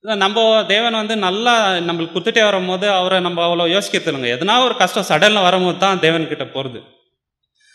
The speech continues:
So நம்ம வந்து அந்த மாதிரி இருக்காதபடிக்கு நம்-,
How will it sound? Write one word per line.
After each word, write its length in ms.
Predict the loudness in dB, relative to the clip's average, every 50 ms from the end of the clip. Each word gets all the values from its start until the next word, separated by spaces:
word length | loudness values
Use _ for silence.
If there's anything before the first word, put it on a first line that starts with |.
| _ _ _
So 160 | _ -8 -4
நம்ம 240 | -4 -2 0 0 0
வந்து 280 | 0 0 2 2 2 2
அந்த 180 | 2 2 0
மாதிரி 300 | -2 0 0 0 -2 -2
இருக்காதபடிக்கு 600 | 0 0 0 2 0 0 0 -2 -4 -4 -4 -6 -4
நம்-, 340 | -4 -4 -4 -4 -4 -6